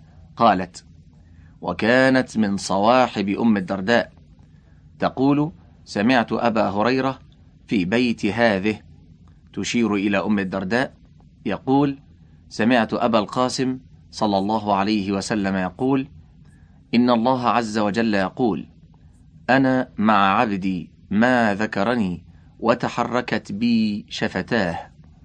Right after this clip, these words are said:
قلت: "وأما رواية إسماعيل عن أم الدرداء فصحيحة أيضا بدلالة رواية البيهقي السابقة." وقد أخرجه أحمد في الجزء الثاني،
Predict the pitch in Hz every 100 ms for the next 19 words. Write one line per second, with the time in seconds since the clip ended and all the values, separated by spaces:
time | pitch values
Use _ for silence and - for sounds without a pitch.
0 | - - - - - - - - - -
1 | - - - - 139 143 - 87 - -
2 | - - - - - - - 131 135 135
3 | 139 156 151 147 139 131 131 127 120 139
4 | 131 120 113 135 131 117 113 101 117 127
5 | - - - - - - 90 - 90 104
6 | 110 117 123 131 147 107 98 - - -
7 | - - 113 92 95 113 131 123 110 95
8 | 101 120 110 104 95 110 120 - 120 98
9 | 92 90 67 101 - 90 - - - -
10 | - - - - - - - - - -
11 | - 123 123 - 143 139 131 135 139 151
12 | 143 - - - 95 104 101 104 - 127
13 | 131 139